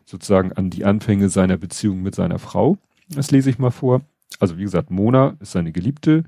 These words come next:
seine Affäre, wie auch immer, und Eva ist seine Ehefrau. Und er erinnert sich jetzt an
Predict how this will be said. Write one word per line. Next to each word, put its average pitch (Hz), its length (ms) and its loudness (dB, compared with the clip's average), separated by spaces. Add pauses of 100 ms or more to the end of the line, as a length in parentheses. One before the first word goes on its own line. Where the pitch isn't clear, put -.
(160)
seine 80 280 -6
Affäre, 127 380 2
wie 85 100 -6
auch 85 140 -6
immer, 135 260 0
und - 160 -10
Eva 110 300 2
ist - 160 -10
seine 82 220 -4
Ehefrau. 135 480 -2 (640)
Und 113 220 -2
er 107 100 8
erinnert 104 260 6
sich - 160 -4
jetzt - 220 -2
an 85 260 -4